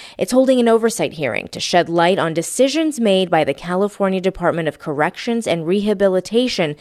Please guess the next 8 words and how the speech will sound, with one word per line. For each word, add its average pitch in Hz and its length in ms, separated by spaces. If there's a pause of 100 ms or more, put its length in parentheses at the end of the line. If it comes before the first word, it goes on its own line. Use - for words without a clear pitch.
(340)
that - 140
many 269 320
believe 247 480
made 208 360
prison 240 340
outbreaks 233 580
much 196 320
worse. - 560